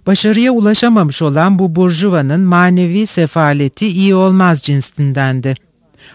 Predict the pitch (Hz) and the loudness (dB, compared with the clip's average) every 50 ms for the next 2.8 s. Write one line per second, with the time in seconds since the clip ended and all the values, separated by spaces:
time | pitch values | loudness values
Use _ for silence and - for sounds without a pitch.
0 | _ - - 180 185 190 214 233 190 - 220 202 170 196 202 202 202 202 190 180 | _ -2 0 0 2 2 0 0 0 0 0 0 2 2 2 2 2 2 2 0
1 | 156 - - 175 214 214 - 190 190 202 196 180 - 170 147 135 147 160 165 226 | 0 -2 -2 -2 -2 -2 0 0 2 2 0 0 -2 -2 -2 -2 -2 0 0 0
2 | 220 190 170 160 143 131 127 - 147 139 127 127 127 120 135 135 | 0 2 0 0 0 -2 -4 -4 -2 -2 -2 -2 -2 -2 -4 -4